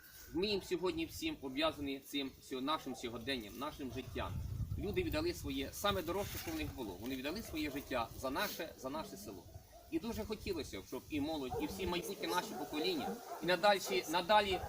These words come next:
пам'ятали про це. І щоб ця пам'ять залишилася назав-, нас завжди вічно,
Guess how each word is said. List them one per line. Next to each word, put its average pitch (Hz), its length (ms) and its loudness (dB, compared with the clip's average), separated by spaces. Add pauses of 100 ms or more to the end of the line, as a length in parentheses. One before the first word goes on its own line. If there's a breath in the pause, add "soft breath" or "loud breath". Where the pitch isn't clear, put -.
(160)
пам'ятали 185 640 6
про 165 100 2
це. - 300 -2 (320)
І 160 100 4
щоб 165 200 -2
ця 190 120 2
пам'ять 180 320 6
залишилася 175 440 0
назав-, 165 400 2
нас 165 200 2 (180)
завжди 160 480 8
вічно, - 440 -4